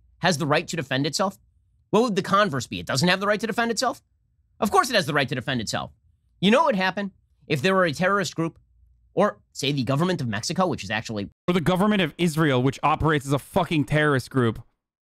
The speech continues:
Speaker 2: against Palestinians.
Speaker 1: What is going on? Hamas is the government of the Gaza Strip. What if the government of Mexico were firing hundreds of rockets into San Diego?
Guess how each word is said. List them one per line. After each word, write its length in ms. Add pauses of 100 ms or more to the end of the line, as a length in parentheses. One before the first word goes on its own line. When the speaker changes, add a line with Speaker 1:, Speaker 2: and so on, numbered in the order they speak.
(120)
Speaker 2:
against 320
Palestinians. 800 (720)
Speaker 1:
What 140
is 60
going 200
on? 280 (300)
Hamas 240
is 100
the 60
government 360
of 80
the 40
Gaza 240
Strip. 240 (500)
What 100
if 80
the 80
government 220
of 20
Mexico 320
were 100
firing 360
hundreds 300
of 60
rockets 320
into 140
San 180
Diego? 180